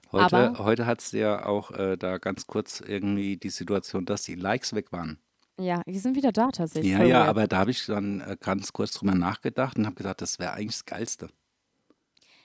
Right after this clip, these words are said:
Speaker 2: Ich fand's
Speaker 1: Wenn
Speaker 2: krass.
Speaker 1: Instagram komplett, äh, die Likes gar nicht, äh,
Speaker 2: Also, dadurch gehe ich weniger auf meine Bilder,
Speaker 1: Ja.
Speaker 2: muss ich ehrlich zugeben.
Speaker 1: Ja.
Speaker 2: Äh, also, seitdem es heute war, war ich so, ja, brauche ich auch nicht die ganze Zeit aktualisieren und gucken,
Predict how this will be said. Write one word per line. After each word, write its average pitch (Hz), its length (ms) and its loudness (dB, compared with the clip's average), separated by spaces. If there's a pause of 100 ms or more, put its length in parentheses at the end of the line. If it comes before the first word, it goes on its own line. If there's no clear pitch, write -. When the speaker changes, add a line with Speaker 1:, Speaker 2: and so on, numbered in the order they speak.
Speaker 2:
Ich - 160 -12
fand's 302 140 2
Speaker 1:
Wenn 123 160 10
Speaker 2:
krass. 160 80 6
Speaker 1:
Instagram 156 560 6
komplett, 139 500 2
äh, 120 160 0
die 113 140 2
Likes 110 420 2
gar 110 160 4
nicht, - 380 4 (160)
äh, 104 240 2 (840)
Speaker 2:
Also, 214 200 -8 (160)
dadurch 233 320 -6
gehe 226 140 -8
ich - 120 -12
weniger 226 320 -4
auf 196 120 -10
meine 185 160 -8
Bilder, 185 280 -8
Speaker 1:
Ja. 208 160 0
Speaker 2:
muss 185 120 -8
ich - 80 -18
ehrlich 165 260 -10
zugeben. 185 320 -4
Speaker 1:
Ja. 98 160 0 (140)
Speaker 2:
Äh, 185 120 -6 (160)
also, 196 220 -4
seitdem 202 500 -4
es 226 140 -4
heute 202 180 -2
war, 196 180 2
war 190 100 2
ich 190 100 -4
so, 175 300 0 (560)
ja, 170 100 -6
brauche 175 160 -2
ich 175 100 -2
auch 175 40 -2
nicht 180 180 -6
die - 40 -10
ganze 180 160 -2
Zeit 185 100 -2
aktualisieren 180 580 -2
und 180 80 -10
gucken, 190 480 -6